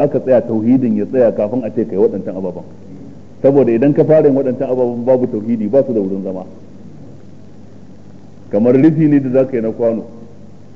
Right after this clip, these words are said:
ba sai ka sa foundation a ƙasa ba, ga katanga ta tsaya, sannan za ka ɗora rafta ka zo ka yi rufin kwano.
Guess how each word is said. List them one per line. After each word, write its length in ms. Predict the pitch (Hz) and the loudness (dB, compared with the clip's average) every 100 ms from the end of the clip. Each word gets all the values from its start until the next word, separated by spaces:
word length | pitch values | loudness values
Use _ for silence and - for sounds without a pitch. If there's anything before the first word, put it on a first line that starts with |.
| - - | -20 -8
ba 160 | 98 101 | -4 -2
sai 120 | 127 | 0
ka 120 | 143 131 | 0 0
sa 160 | 131 | 0
foundation 520 | 127 117 110 120 135 117 | 0 0 0 0 0 -2
a 60 | 107 | -4
ƙasa 200 | 127 123 | -2 -2
ba, 80 | 117 | 0
ga 140 | 120 | 0
katanga 420 | 120 131 123 127 | 0 -2 0 0
ta 160 | 123 127 | 2 0
tsaya, 300 | 143 139 104 - - - - - - | 4 2 2 -8 -18 -18 -20 -18 -8
sannan 240 | 107 117 | -4 -2
za 120 | 123 135 | 0 0
ka 80 | - | -2
ɗora 380 | 143 139 139 127 | 2 6 6 4
rafta 340 | 131 131 123 | 0 0 -2
ka 100 | 113 | 0
zo 140 | 113 127 | -2 -2
ka 100 | 117 | -2
yi 60 | |
rufin 220 | 123 127 107 | -2 -4 -2
kwano. 300 | 123 127 | 0 0